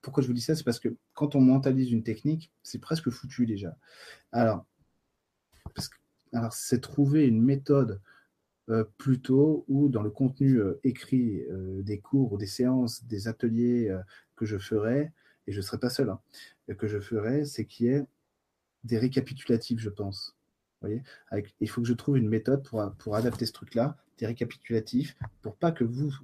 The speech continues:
que votre mental saisisse des trucs, mais que vous, vous pouviez, vous puissiez saisir ce qui se passe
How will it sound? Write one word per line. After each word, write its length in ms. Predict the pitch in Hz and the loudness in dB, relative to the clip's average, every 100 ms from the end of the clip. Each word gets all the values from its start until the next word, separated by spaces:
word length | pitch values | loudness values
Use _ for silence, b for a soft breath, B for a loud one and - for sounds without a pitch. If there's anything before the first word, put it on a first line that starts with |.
| _ | _
que 80 | - | -6
votre 220 | 110 - | -6 -2
mental 260 | 113 113 123 | -2 0 -4
saisisse 300 | - 123 127 | -2 -4 -4
des 100 | 127 | -6
trucs, 240 | - 139 113 | -2 -4 -4
mais 100 | 98 | -10
que 100 | 113 | -10
vous, 260 | 120 185 | -4 -2
vous 120 | 143 | -2
pouviez, 320 | 120 127 117 110 - 65 | -4 -4 -4 -4 -8 -8
vous 180 | 113 110 - | -8 -8 -14
puissiez 440 | - 165 160 - | -10 -8 -6 -6
saisir 480 | 135 - 143 135 135 | -6 0 2 2 0
ce 80 | - | -2
qui 100 | - | -10
se 80 | - | -2
passe 300 | 139 135 | 0 0